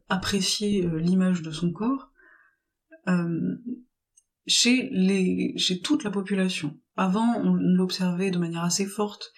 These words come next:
euh, chez les personnes identifiées comme femmes. Aujourd'hui, même les hommes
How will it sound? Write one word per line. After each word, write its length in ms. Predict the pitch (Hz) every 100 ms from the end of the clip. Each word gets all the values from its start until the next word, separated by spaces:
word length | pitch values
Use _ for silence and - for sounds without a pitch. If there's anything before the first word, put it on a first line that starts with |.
| - - _ -
euh, 240 | 170 156
chez 240 | 156 - 185
les 240 | 175 160
personnes 540 | 156 175 - 190 185 180
identifiées 440 | 170 165 - 185
comme 220 | 175 151
femmes. 420 | - 214 285 220 - - -
Aujourd'hui, 640 | 190 185 190 180 202 208 -
même 400 | 185 196 185 165
les 580 | 170 165 165 160 165 208
hommes 400 | 254 247 -